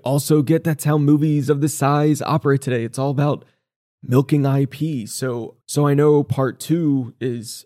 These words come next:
already supposed to come out October twenty twenty-three, but I'll be interested to see if there's a part three, and I, I guess he's just gonna do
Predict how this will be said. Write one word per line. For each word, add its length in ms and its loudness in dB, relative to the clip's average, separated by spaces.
already 320 2
supposed 360 -2
to 80 -16
come 100 -2
out 160 -2
October 440 -6
twenty 260 -12
twenty-three, 500 -6
but 220 -10
I'll 80 0
be 60 0
interested 460 -4
to 60 -8
see 200 -4
if 100 -2
there's 240 -6
a 220 -4
part 260 2
three, 280 -2
and 100 -6
I, 180 -6
I 100 -12
guess 240 -6
he's 140 -4
just 200 -8
gonna 160 -6
do 560 -4